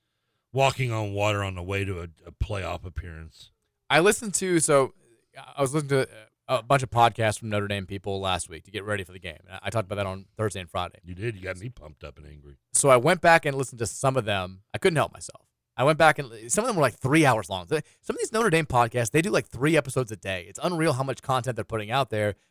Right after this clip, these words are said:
Speaker 2: but it's a big fan base. They, they're, they're rabid. I, I can see why you would do it. I guess there's big money in it. But some of the, like, some of them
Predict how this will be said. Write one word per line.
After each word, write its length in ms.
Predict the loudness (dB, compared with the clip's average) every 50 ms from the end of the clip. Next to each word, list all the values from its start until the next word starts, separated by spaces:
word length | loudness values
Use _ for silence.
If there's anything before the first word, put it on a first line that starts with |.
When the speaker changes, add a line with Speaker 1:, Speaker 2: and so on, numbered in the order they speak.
| _ _
Speaker 2:
but 220 | -2 -2 -2 -2 _
it's 140 | -10 -12 -10
a 20 |
big 220 | -6 -6 -6 -4 -2
fan 200 | -2 -2 -2 -2
base. 220 | -4 -6 -8 -10
They, 220 | -14 -16 -18 -18 -18 _ _ -16 -10
they're, 160 | -8 -8 -8 -4
they're 140 | -2 -2 0
rabid. 400 | 0 2 2 2 2 0 -2 -6 -8
I, 140 | -10 -8
I 80 | -8 -6
can 140 | -6 -6 -6
see 180 | -6 -6 -4
why 220 | -2 -2 0 0 -2
you 160 | -4 -6 -10
would 100 | -12 -6
do 160 | -2 0 2
it. 160 | 2 0 -2 _ _ _ _ _ _ -16
I 60 | -14
guess 120 | -14 -14 -12
there's 120 | -12 -10
big 160 | -6 -4 -2
money 260 | 0 0 0 0 -2 -6
in 80 | -8
it. 140 | -8 -10 -10 _ _ _ _ _ _
But 140 | -6 -4 -2
some 160 | 0 0 0
of 60 | 0 -2
the, 60 | -8
like, 220 | -8 -8 -8 -6
some 140 | -8 -6 -2
of 40 | -2
them 200 | -2 -2 -4